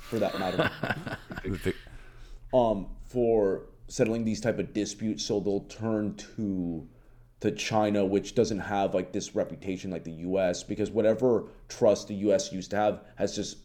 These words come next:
Speaker 1: totally dissipated, um, over the course of, like, the past century now. So, like, China's gonna naturally be viewed, um, in a much more positive manner. Even Russia, um, to a lesser extent, is viewed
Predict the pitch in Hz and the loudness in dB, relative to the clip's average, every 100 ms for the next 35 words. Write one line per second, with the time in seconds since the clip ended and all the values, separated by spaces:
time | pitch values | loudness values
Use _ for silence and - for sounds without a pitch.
0 | - - 127 117 101 87 71 95 - - | -20 -4 2 2 2 -2 -4 -6 -6 -8
1 | 95 85 80 71 - - _ - - _ | -8 -6 -4 -6 -12 -20 _ -20 -20 _
2 | - 101 82 82 - 98 90 82 - 95 | -4 -2 -2 -6 -6 -4 -2 -4 -4 -4
3 | 87 92 82 80 73 90 76 - 82 76 | -4 -4 -4 -4 -6 -6 -6 -6 -6 -8
4 | - - 71 71 73 _ - 85 78 76 | -10 -12 -10 -10 -12 _ -10 -8 -8 -12
5 | - - - - - - 117 104 92 104 | -18 -20 -20 -20 -20 2 8 8 8 2
6 | 101 120 110 110 127 104 92 90 98 90 | 0 -2 -4 -2 -2 -2 -4 -6 -6 -4
7 | 92 - 80 78 78 76 76 - 85 90 | -6 -8 -8 -8 -8 -10 -12 -14 -8 -4
8 | 85 82 - - _ _ - - 92 71 | -4 -8 -12 -18 _ _ -14 -6 -4 -4
9 | 67 58 - - - - - - - _ | -6 -12 -18 -20 -20 -20 -20 -20 -20 _
10 | - - - 107 95 98 101 95 98 104 | -20 -18 -4 0 0 0 2 6 6 6
11 | 92 101 95 135 151 135 95 92 95 - | 2 2 2 6 8 8 6 2 2 2
12 | 101 87 - - - - - _ 104 101 | 2 2 -4 -20 -20 -20 -20 _ 0 0
13 | 90 78 - - - - _ - - 120 | 0 -4 -10 -16 -20 -20 _ -20 -10 0
14 | 117 107 92 98 95 101 - - 107 92 | 4 6 6 4 0 -2 -6 -2 -2 -2
15 | 85 - - 95 98 95 95 | -4 -10 -10 -4 -2 -2 -2